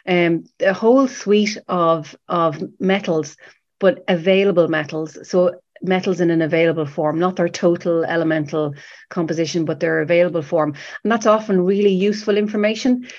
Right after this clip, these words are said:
because it's, it may not be, you know, information that we can apply to an index for aluminium or iron, but it's useful at, at telling us what that soil type is. So often if you have a soil that's very high in aluminium,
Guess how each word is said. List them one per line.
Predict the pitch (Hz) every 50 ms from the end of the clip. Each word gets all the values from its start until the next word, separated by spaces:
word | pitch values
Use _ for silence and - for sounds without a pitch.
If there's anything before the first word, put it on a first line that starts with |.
| - _ -
because | 226 208 - 214 202 190 185
it's, | - - 190 - - - - -
it | 196 190 190
may | 196 202 226 247
not | 247 233 208 214
be, | 220 208 190 180 170 156 -
you | - 180
know, | 185 175 165 160 - - _ _ _ _ _ _
information | - 196 180 190 180 175 175 175 196 185
that | 170 - 175
we | 170 170
can | 175 165
apply | 160 147 - 185 175 165
to | 156 160 175
an | 160 175
index | 190 214 208 208 202 - _ _ - -
for | - 196
aluminium | 196 196 196 196 196 196 196 202 196 190
or | 190 185 190
iron, | 190 190 196 190 - - - - - _
but | 208 196
it's | 208 214 220
useful | 240 254 247 - - 233 220
at, | 202 - -
at | 175 180 -
telling | - - 202 196 202 190
us | 185 175 -
what | - 175 180 -
that | 170 - -
soil | - - 180 170 170 170
type | - - 170 156 151 147 175
is. | 165 156 156 151 - - - - - - - - _
So | - 214 190 185 175 180 - -
often | 196 202 202 - 220 202
if | 196 196 208
you | 196 185
have | 190 175 170
a | 170
soil | - - 185 170 165 165 160 160
that's | 156 - -
very | - 175 170 175 180
high | - - 180 175 175 175
in | 180 180 175 - 196 220
aluminium, | - 175 175 175 175 180 180 196 208 220 226 220 -